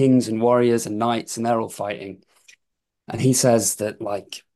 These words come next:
eventually, after all this fighting, smaller units become larger and larger units. So one fights another, it wins, it becomes larger,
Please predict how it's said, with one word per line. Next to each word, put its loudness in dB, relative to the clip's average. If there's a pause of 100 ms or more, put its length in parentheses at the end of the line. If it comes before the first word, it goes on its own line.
(360)
eventually, 4
after 2
all 6
this 0
fighting, -4
smaller 2
units -4 (260)
become 0
larger 4
and 0
larger 0
units. -12
So 4
one 6
fights -2
another, 4
it -8
wins, 0
it -12
becomes -14
larger, 2